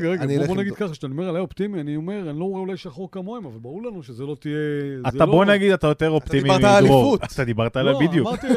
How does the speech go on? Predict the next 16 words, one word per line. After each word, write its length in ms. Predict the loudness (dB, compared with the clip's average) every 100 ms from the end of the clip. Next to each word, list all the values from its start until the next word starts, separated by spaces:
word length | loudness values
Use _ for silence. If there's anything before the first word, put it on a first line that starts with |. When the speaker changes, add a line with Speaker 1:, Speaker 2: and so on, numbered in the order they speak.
| -2 -8
Speaker 1:
אמרתי, 300 | -8 -10 -10
שמעו, 220 | -12 -8
ב-, 80 | -6 -6 -6 -12 -18 -20 -20 _ -14
אני 60 | -8
חושב 140 | -6
שאינטר 340 | -4 -4 -4
יקחו 240 | -4 -4 -6
אליפות, 340 | -6 -10 -10
אבל 60 | -10
אני 60 | -8
חושב 120 | -10
שאנחנו 280 | -10 -10 -6
כן 120 | -6
צריכים 260 | -6 -8
להיות 180 | -6
ב-, 80 | -4